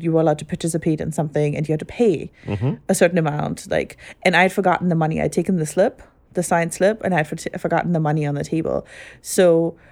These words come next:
Speaker 1: my mom had called my dad already and told him that I'd forgotten it. So he was waiting with the police car in front of the school, was waiting for me, and kind of, like,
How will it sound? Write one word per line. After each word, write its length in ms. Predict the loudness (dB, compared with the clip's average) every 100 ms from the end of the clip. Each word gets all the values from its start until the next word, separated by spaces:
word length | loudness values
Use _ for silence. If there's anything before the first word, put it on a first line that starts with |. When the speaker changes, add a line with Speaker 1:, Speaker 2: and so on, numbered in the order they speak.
| _ _
Speaker 1:
my 240 | 4 4
mom 580 | 4 2 2 2 2 0
had 200 | 0 -2
called 340 | 0 0 2
my 140 | 0 0
dad 380 | 2 2 2 2
already 480 | 0 -2 -6 -10 -12 -20 _
and 160 | -2 0
told 260 | 2 2
him 120 | 2
that 100 | 2
I'd 80 | 0
forgotten 460 | 0 0 0 -2 -4
it. 160 | -2
So 80 | -2
he 200 | 0 2
was 200 | 2 2
waiting 340 | 2 2 2 2
with 140 | 0
the 60 | -2
police 380 | -2 -2 -2
car 440 | -4 -2 0 -2 -4 -10 -4
in 100 | -2
front 220 | 2 2
of 80 | 2
the 60 | -2
school, 640 | -4 0 2 2 0 -4 _ _
was 160 | -2 0
waiting 360 | 2 2 2 0
for 180 | 0
me, 300 | 0 -2 -8 -12 -18 -20 -2 2
and 180 | 2
kind 320 | 0 0 2 4
of, 120 | 2
like, 380 | 4 2 0 -6